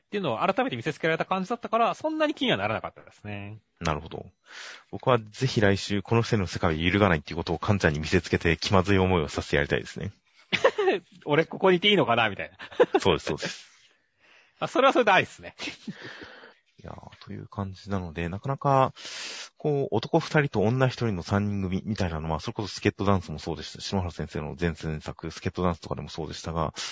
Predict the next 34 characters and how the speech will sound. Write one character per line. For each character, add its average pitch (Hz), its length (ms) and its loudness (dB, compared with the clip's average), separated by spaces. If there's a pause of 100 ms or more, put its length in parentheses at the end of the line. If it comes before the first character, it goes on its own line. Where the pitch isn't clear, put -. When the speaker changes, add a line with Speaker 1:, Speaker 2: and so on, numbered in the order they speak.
(100)
Speaker 2:
何 160 140 4
か 101 100 -4
バ 98 120 6
ラ 117 120 6
ン 127 60 0
ス - 80 -14
と 120 80 -4
し - 120 -8
て 107 320 4
す - 120 -16
ご 131 100 -2
く 78 300 -2
い 101 100 0
い 98 60 2
感 104 180 0
じ - 160 -6
に 95 60 0
な 92 120 4
り 101 80 4
が 101 120 4
ち 95 420 -2 (320)
な 98 160 4 (120)
気 - 120 0
は 107 100 8
す - 340 -6
る 101 100 2
一 104 120 0 (140)
方 92 160 2
で、 82 160 6
そ - 220 0
の 156 60 6
う 156 40 0
ち - 120 -8
の 147 340 6